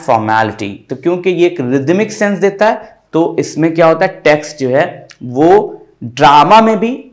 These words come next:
और formality में भी, Formality मतलब उसका formal होना, Informal वे में फिर वो नहीं बोला जाता, फिर वो formal वे में आ जाता है, ठीक है? तो उसका drama और उसकी formality बढ़ जाती है, वो और ज्यादा लोगों को, अ,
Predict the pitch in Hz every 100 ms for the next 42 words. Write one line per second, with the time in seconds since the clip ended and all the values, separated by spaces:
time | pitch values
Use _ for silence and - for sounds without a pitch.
0 | _ - 165 165 - 185 165 190 214 233
1 | 233 165 127 - 110 147 143 156 156 202
2 | 202 247 - 165 - 196 196 - 185 196
3 | 233 214 147 110 95 - _ _ _ _
4 | _ _ _ 165 190 - 175 165 170 160
5 | 165 165 170 151 151 175 147 123 117 110
6 | 104 - 127 127 143 151 185 151 131 120
7 | 110 107 101 - 104 107 _ _ _ -
8 | 143 202 - - - _ _ - 180 196
9 | - 151 151 156 120 135 147 156 170 165
10 | 147 - 143 135 123 127 139 147 165 165
11 | 143 113 151 160 147 123 107 117 110 120
12 | 135 - - - 143 151 165 175 151 139
13 | 127 143 127 131 131 139 147 151 - _
14 | - - 117 113 110